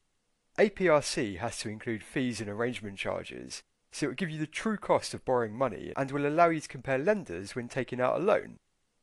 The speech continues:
So, I don't know, a lender may, for example, offer a loan with an interest rate of ten percent, whilst another lender offers a loan with twelve percent, so you may think the one with ten percent would be best.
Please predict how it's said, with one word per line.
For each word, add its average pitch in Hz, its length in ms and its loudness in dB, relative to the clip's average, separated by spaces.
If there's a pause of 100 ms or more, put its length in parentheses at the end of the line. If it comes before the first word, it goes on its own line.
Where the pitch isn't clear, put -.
(160)
So, 139 360 2
I 147 80 4
don't 127 140 0
know, 101 180 4
a 120 40 4
lender 147 320 4
may, 123 200 2
for 120 160 -2
example, 107 480 -4
offer 110 300 -2
a 104 80 0
loan 110 300 2
with 104 120 -8
an 117 80 -4
interest 127 380 -4
rate 101 160 0
of - 100 -8
ten 208 200 6
percent, 73 440 -6 (300)
whilst 123 220 0
another 160 220 4
lender 104 300 0
offers 113 240 -4
a 120 60 -2
loan 120 200 2
with 120 140 -8
twelve - 300 6
percent, - 440 -10
so - 180 -10
you 175 60 -6
may 185 140 0
think 143 200 -6
the 123 40 -10
one 131 140 -2
with 123 120 -10
ten 147 220 0
percent - 260 -4
would 104 120 -12
be 120 100 -6
best. - 560 0